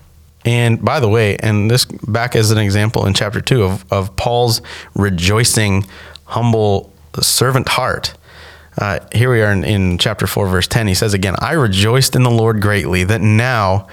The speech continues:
at length you have revi-, revived your concern for me.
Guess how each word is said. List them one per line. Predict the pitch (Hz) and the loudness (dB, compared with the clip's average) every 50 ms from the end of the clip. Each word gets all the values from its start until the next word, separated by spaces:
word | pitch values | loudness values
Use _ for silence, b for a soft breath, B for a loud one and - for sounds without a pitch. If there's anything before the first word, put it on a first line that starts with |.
| B B B B B B B B | B B B B B B B B
at | - 107 104 - - - | -6 -6 -6 -6 -4 0
length | 110 110 123 139 131 107 82 - - 110 | 2 2 2 2 2 0 -2 0 0 2
you | 113 110 | 2 4
have | 113 120 113 104 | 2 2 2 0
revi-, | 101 104 101 95 98 110 113 131 - 113 | 0 0 0 0 2 2 2 2 2 0
revived | 113 110 104 123 131 135 127 135 131 127 - - | 0 0 0 0 0 0 0 0 0 -2 -2 0
your | 110 113 117 117 | 0 0 2 0
concern | - - 120 110 - - 107 104 104 104 | 0 0 0 2 2 2 2 2 2 2
for | - - 92 | 0 0 0
me. | 92 92 - 107 | -2 -2 -2 -4